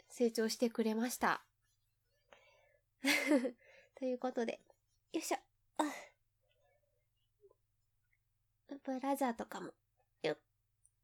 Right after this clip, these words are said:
<laughs> 外します。はあ、ふう、開放感。<laughs> 両手で、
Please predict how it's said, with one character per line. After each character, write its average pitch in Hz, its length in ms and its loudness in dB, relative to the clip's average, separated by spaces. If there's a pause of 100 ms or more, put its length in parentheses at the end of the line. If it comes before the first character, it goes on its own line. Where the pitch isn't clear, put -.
(140)
<laughs> - 380 2 (640)
外 262 160 -2
し 294 140 4
ま 294 160 6
す。 - 260 -8 (300)
は 311 200 -6
あ、 294 40 -2 (720)
ふ - 40 -4
う、 453 40 2 (440)
開 311 140 -4
放 302 160 -6
感。 247 340 -2
<laughs> 302 380 4 (1800)
両 262 180 -2
手 247 220 -6
で、 233 200 0